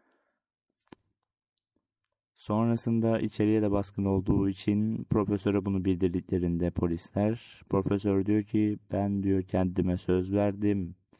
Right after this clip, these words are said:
Nasıl olur böyle bir şey? Ben hata yaptım. Onlar yakalandıysa ben de yakalanacağım," diyor ve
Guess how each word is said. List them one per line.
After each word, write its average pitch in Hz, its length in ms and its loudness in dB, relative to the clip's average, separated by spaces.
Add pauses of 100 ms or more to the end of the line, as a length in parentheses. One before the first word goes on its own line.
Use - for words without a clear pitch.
(540)
Nasıl 101 280 0
olur 101 320 2
böyle 98 320 2
bir 98 40 -4
şey? 95 340 0
Ben 92 160 2
hata 95 380 -2
yaptım. 117 560 0 (580)
Onlar 104 640 0 (1000)
yakalandıysa 92 1000 -4
ben 104 240 0
de 92 40 2
yakalanacağım," 82 760 -4
diyor 101 300 0 (640)
ve 90 220 -4